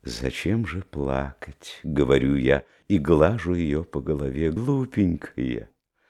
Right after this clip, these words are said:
зачем же плакать? Ну, что же поделаешь? Нет так нет. Никто тебе насильно ничего не навязывает.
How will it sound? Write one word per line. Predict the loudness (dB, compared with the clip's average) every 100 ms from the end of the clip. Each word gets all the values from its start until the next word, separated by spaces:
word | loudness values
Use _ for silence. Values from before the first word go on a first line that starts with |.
| _ _ _ -6
зачем | -4 -2 -4 -2 0 4 4
же | 2 0
плакать? | 0 0 -2 -4 -8 -10 -10 -20 _ _ -20 _
Ну, | 6 6
что | 6 8 8
же | 6
поделаешь? | 6 4 6 4 2 0 -6 -10 -16 -18 _ _ 2
Нет | 6 6 4 2 -4 -4
так | -4 -2
нет. | 0 2 0 -6 _ _ _ _
Никто | 4 6 6 2 -10 _ 4 4 4
тебе | -2 0 4 4 6
насильно | 4 2 2 4 6 6
ничего | 6 6 4 4 6
не | 6 6
навязывает. | 6 6 4 4 0 -6 -6 -12 -18